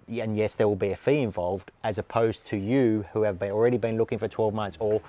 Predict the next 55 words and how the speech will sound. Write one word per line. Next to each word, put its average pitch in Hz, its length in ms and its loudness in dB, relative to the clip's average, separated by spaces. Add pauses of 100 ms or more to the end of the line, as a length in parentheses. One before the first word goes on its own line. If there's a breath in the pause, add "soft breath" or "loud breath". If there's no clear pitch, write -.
when 131 140 0
we 120 80 4
ask 117 140 2
them, 110 100 -4
"How 120 220 4
long 117 180 2
do 104 80 -4
you 107 80 -2
think 113 240 -6
you'll 107 120 -4
be, 107 560 -10
you'll 107 240 -6
take 107 280 -8
you 110 80 -6
to 98 60 -8
look?" 117 260 -2 (200 loud breath)
And 131 140 -2
they'll 127 120 0
say, 170 140 0
"Oh, 214 140 2
anywhere 240 300 -2
from 117 180 -6
six - 260 -10
to 110 80 -8
twelve 98 280 -2
months." 101 320 -8 (240 loud breath)
And 147 120 -2
if 156 120 0
you 165 40 8
ask 185 200 8
real 180 120 4
estate 123 260 4
agents, 104 340 -2
that's 143 200 0
true. 165 320 2 (260 loud breath)
The 117 80 4
average 139 260 2
time 139 200 0
is 120 120 0
about 117 240 2
that 120 180 0
eight-month 113 520 -2
period 123 380 2
that 104 120 0
it 101 100 -4
takes 110 220 -4
the - 120 -6
average 120 360 -4
person 110 580 -2
on 117 160 -4
their 113 220 0
own, 101 320 -8 (260 loud breath)
Saturday 123 440 4
after 127 240 2
Saturday, 101 560 0